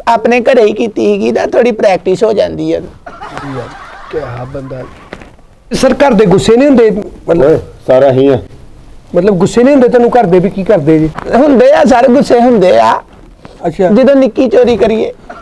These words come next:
Speaker 3: ਤੈਨੂੰ ਕੁਝ ਕਹਿੰਦੇ ਨਹੀਂ ਘਰੋਂ ਨਿਕਲਣ ਲੱਗੇ?
Speaker 1: ਨਹੀਂ ਕਹਿੰਦੇ ਨਹੀਂ, ਮੈਨੂੰ ਤੇ ਵਧੀਆ ਦਹੀਂ ਖਵਾ ਕੇ ਭੇਜਦੇ ਆ।
Speaker 2: ਯਾਰ ਸਰ, ਲਓ ਤੁਸੀਂ ਦੇਖ ਸਕਦੇ ਜੇ ਕਿੰਨੀ ਖੁੱਲ੍ਹ ਮਿਲੀ ਹੈ ਬੰਦੇ ਨੂੰ, ਮਤਲਬ ਪੂਰਾ ਫਰੈਸ਼ ਦੱਸਣ ਡਿਆ।
Speaker 3: ਤੈਨੂੰ ਚੋਰੀ ਕਰਨ ਲੱਗਿਆ ਡਰ ਨਹੀਂ ਲੱਗਦਾ?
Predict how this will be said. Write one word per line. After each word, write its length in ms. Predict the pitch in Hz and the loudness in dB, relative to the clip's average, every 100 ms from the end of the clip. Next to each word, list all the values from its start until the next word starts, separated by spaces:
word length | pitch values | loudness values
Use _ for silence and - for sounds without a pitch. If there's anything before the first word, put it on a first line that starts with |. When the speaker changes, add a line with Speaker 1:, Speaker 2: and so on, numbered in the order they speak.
| - - | -16 -8
Speaker 3:
ਤੈਨੂੰ 220 | 175 180 196 - - - - - | -4 -4 -6 -12 -18 -20 -20 -10
ਕੁਝ 100 | 175 - | -8 -4
ਕਹਿੰਦੇ 220 | 170 220 | -2 0
ਨਹੀਂ 100 | 277 277 | 0 0
ਘਰੋਂ 180 | 240 | -2
ਨਿਕਲਣ 300 | 196 190 220 | -2 -2 0
ਲੱਗੇ? 260 | 226 208 208 208 - _ - - - - 185 | -2 0 -2 -4 -20 _ -20 -20 -20 -10 -2
Speaker 1:
ਨਹੀਂ 240 | 175 233 | 0 2
ਕਹਿੰਦੇ 380 | - 226 220 - | 0 0 2 2
ਨਹੀਂ, 160 | 269 262 | 2 0
ਮੈਨੂੰ 240 | 285 277 | 0 0
ਤੇ 80 | 285 | 0
ਵਧੀਆ 340 | 269 240 262 | 0 2 2
ਦਹੀਂ 300 | 226 214 262 | 2 2 2
ਖਵਾ 260 | 254 254 214 | 2 2 0
ਕੇ 120 | 190 | -2
ਭੇਜਦੇ 460 | 233 247 196 180 - | 0 0 0 -2 -4
ਆ। 120 | - - - - - - 165 151 | -4 -10 -16 -18 -16 -14 -10 -6
Speaker 2:
ਯਾਰ 180 | 151 147 - | -8 -8 -10
ਸਰ, 200 | 165 143 - - - 190 | -10 -10 -12 -16 -12 -4
ਲਓ 260 | 202 233 | 0 0
ਤੁਸੀਂ 220 | 262 269 220 | 2 0 0
ਦੇਖ 300 | 220 202 - | 0 0 0
ਸਕਦੇ 280 | 240 214 | 0 2
ਜੇ 100 | 262 | 0
ਕਿੰਨੀ 340 | 285 254 233 269 | 0 0 0 0
ਖੁੱਲ੍ਹ 320 | - 214 247 | 0 0 2
ਮਿਲੀ 320 | 262 226 247 | 2 2 2
ਹੈ 60 | 254 | 2
ਬੰਦੇ 300 | 220 226 233 | 2 2 2
ਨੂੰ, 140 | 269 | 2
ਮਤਲਬ 360 | 262 240 262 220 | 0 0 -2 -2
ਪੂਰਾ 260 | 254 285 | 0 0
ਫਰੈਸ਼ 320 | 269 233 233 226 | 0 0 0 -2
ਦੱਸਣ 340 | 233 226 220 | -2 -2 0
ਡਿਆ। 260 | 233 269 269 - - - - - | 2 2 0 -8 -18 -16 -8 -2
Speaker 3:
ਤੈਨੂੰ 160 | 196 | 0
ਚੋਰੀ 240 | 185 165 180 | 2 2 2
ਕਰਨ 160 | 185 | 2
ਲੱਗਿਆ 180 | 190 190 | 2 0
ਡਰ 220 | 156 151 | 2 2
ਨਹੀਂ 100 | 165 | 2
ਲੱਗਦਾ? 360 | 240 254 277 | 2 2 0